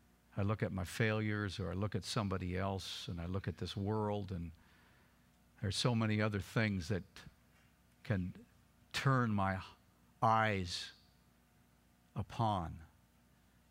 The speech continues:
But Lord, I pray that you would give each and every one of us here a secure, clear vision of where you are, who you are, what you've done. You're the heir of all things.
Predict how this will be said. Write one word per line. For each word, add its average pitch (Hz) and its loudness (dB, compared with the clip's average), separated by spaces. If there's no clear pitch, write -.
But 98 -2
Lord, 110 2
I 113 4
pray 117 2
that 101 -2
you 113 2
would 107 -2
give 120 2
each 131 0
and 117 2
every 110 2
one 101 0
of 87 0
us 87 -6
here 85 -2
a 95 2
secure, 127 0
clear 127 2
vision 101 2
of 90 -4
where 104 4
you 107 2
are, 104 2
who 127 2
you 110 0
are, 101 2
what 113 -2
you've 107 0
done. 98 0
You're 117 2
the 110 0
heir 120 2
of 104 -2
all 113 0
things. 98 -4